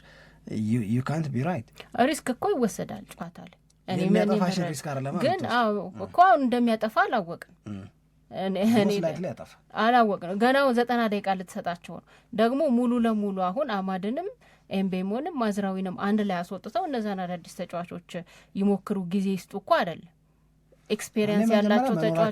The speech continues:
Speaker 2: ተጫዋቾች
Speaker 1: ነው የምጠራጠረው
Speaker 2: እሱን
Speaker 1: እኮ።
Speaker 2: ነው
Speaker 1: አሁን
Speaker 2: እኮ
Speaker 1: እኔ
Speaker 2: እኔ፣
Speaker 1: ሰው
Speaker 2: አሁን
Speaker 1: ነው እኮ
Speaker 2: እኮ
Speaker 1: ማስበው እኔ።
Speaker 2: <laughs> እኔ
Speaker 1: ሰው ነው
Speaker 2: ስጋት
Speaker 1: ማስበው
Speaker 2: አለኝ።
Speaker 1: እኔ እኮ።
Speaker 2: አዎ።
Speaker 1: ስለዚህ
Speaker 2: ግን
Speaker 1: ም።
Speaker 2: ም-፣ ምናልባት እንግዲህ የሆነ የሚና ለውጥ ምናምን ካላደረጉ በስተቀረ ሩበን አሞሪም ግን እኔ የምለው ለምሳሌ፣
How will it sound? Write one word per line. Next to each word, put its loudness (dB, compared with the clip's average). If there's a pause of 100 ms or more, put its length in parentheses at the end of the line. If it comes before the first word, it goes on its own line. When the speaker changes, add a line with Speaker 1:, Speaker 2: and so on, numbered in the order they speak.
Speaker 2:
ተጫዋቾች -2
Speaker 1:
ነው -2
የምጠራጠረው -2
Speaker 2:
እሱን -2
Speaker 1:
እኮ። 0
Speaker 2:
ነው 6
Speaker 1:
አሁን 4
Speaker 2:
እኮ 2
Speaker 1:
እኔ 4
Speaker 2:
እኔ፣ 2
Speaker 1:
ሰው 4
Speaker 2:
አሁን 6
Speaker 1:
ነው 6
እኮ -2
Speaker 2:
እኮ 2
Speaker 1:
ማስበው -2
እኔ። -8
Speaker 2:
<laughs> -2
እኔ 4
Speaker 1:
ሰው 6
ነው 4
Speaker 2:
ስጋት 6
Speaker 1:
ማስበው 6
Speaker 2:
አለኝ። 0
Speaker 1:
እኔ -2
እኮ። 4
Speaker 2:
አዎ። 4
Speaker 1:
ስለዚህ 2 (220)
Speaker 2:
ግን 6 (240)
Speaker 1:
ም። -10 (400)
Speaker 2:
ም-፣ 4
ምናልባት 4
እንግዲህ -6
የሆነ -2
የሚና 6
ለውጥ 0
ምናምን 0 (160)
ካላደረጉ 0
በስተቀረ -6 (520)
ሩበን -2
አሞሪም -6 (360)
ግን 2
እኔ 2
የምለው 0 (340)
ለምሳሌ፣ 2